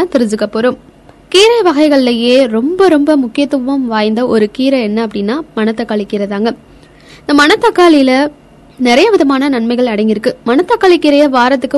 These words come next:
ஒரு மூன்று நாட்கள் தொடர்ந்து சாப்பிட்டா கூட அவ்வளவு நல்லதுங்க. மணத்தக்காளி கீரையை தொடர்ந்து சாப்பிட்றதுனால குடல் புண், வயிற்றுப்புண், வாய் புண், இந்த மாதிரி நமக்கு இருக்கிற பிரச்சனைகள் எல்லாத்தையுமே வந்து சரி பண்ணிடும். ஒரு சிலருக்கு வந்து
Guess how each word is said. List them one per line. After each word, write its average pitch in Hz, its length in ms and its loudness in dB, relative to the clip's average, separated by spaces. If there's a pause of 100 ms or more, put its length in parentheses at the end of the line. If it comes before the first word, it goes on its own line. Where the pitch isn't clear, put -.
ஒரு 240 160 0
மூன்று 269 300 0
நாட்கள் 262 340 0
தொடர்ந்து 233 340 -2
சாப்பிட்டா 233 300 -4 (100)
கூட 226 140 -2 (340)
அவ்வளவு 262 380 0
நல்லதுங்க. 226 360 -2 (680)
மணத்தக்காளி 359 500 2
கீரையை 311 320 0
தொடர்ந்து 294 260 0 (100)
சாப்பிட்றதுனால 254 600 0 (180)
குடல் 294 300 2
புண், 254 160 -2 (120)
வயிற்றுப்புண், 247 680 -2 (680)
வாய் 311 280 4 (100)
புண், 269 200 2 (120)
இந்த 320 220 2
மாதிரி 277 240 0 (640)
நமக்கு 311 240 0
இருக்கிற 427 280 2
பிரச்சனைகள் 311 440 2 (120)
எல்லாத்தையுமே 302 560 2
வந்து 226 180 -2 (100)
சரி 233 240 -2
பண்ணிடும். 214 340 -4 (720)
ஒரு 359 140 2
சிலருக்கு 415 320 2
வந்து 294 160 4